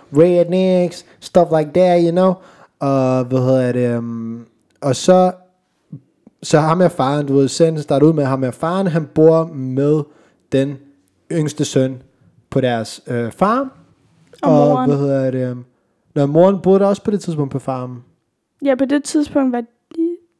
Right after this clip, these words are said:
Speaker 2: der afslører lidt, men var de stadig sammen jo.
Speaker 1: Ja, true. Øhm, i hvert fald, og så havde de en søn mere,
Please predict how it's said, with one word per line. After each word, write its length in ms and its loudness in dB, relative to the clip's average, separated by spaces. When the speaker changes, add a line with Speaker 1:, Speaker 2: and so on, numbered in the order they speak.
Speaker 2:
der 120 -6
afslører 320 -6
lidt, 180 -8
men 220 -6
var 100 -6
de 120 -10
stadig 340 -8
sammen 360 -8
jo. 80 -8
Speaker 1:
Ja, 160 0
true. 240 2
Øhm, 460 2
i 60 -2
hvert 200 2
fald, 220 0
og 120 0
så 100 0
havde 180 2
de 140 -2
en 80 -2
søn 240 2
mere, 260 0